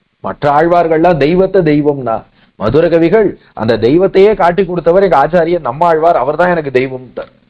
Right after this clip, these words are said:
"தேவுமற்றறியேன் குருகூர் நம்பி", அதான் "மேவினேன் அவன் பொன்னடி மெய்மையே." அப்படி ஆழ்வாருடைய திருவடிகளை யாரெல்லாம் தலைக்கு மேலே வைத்துக் கொள்கிறார்களோ,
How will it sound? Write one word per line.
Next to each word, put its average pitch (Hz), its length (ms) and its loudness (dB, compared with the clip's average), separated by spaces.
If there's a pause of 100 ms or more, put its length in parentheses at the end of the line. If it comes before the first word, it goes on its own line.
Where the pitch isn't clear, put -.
(120)
"தேவுமற்றறியேன் 165 1000 2
குருகூர் 170 440 0
நம்பி", 113 540 -8 (380)
அதான் 165 140 0
"மேவினேன் 185 680 2
அவன் 185 300 -4
பொன்னடி 185 420 -2
மெய்மையே." 127 720 -8 (220)
அப்படி 214 360 -6
ஆழ்வாருடைய 233 800 -2
திருவடிகளை 175 640 -6
யாரெல்லாம் 165 460 -10
தலைக்கு 151 320 0
மேலே 151 240 4
வைத்துக் 110 340 -2
கொள்கிறார்களோ, 95 760 -4